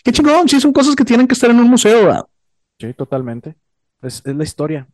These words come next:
Speaker 2: digo, y no, y no es la historia, eh, digo, en este caso, pues, una cantante estadounidense, ¿no? Pues no es la historia de los Estados Unidos, es la historia de la humanidad, la historia de la música.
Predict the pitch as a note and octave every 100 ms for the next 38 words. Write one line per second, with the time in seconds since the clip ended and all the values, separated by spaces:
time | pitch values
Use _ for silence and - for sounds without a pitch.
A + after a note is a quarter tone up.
0 | _ - C#3 B2 C3+ C#3+ C3 D3 D3 D3+
1 | E3 E3+ E3 F3 F3 _ _ _ _ _
2 | _ _ B2 A#2+ B2 A#2+ - - D3 C#3
3 | D3+ E3 D#3 D#3+ E3 D#3+ - A#2+ C3+ C3
4 | D3 C3 A2+ - A2+ A2+ C#3 D#3+ B2+ A#2
5 | G#2 A2+ C#3 - D#3 D#3 - C#3 C3+ C3
6 | C#3+ C3 - D3+ E3 D#3+ B2+ A#2 G#2 G2
7 | C3 C#3 C#3+ - D3 B2+ A2+ E3 - D#2+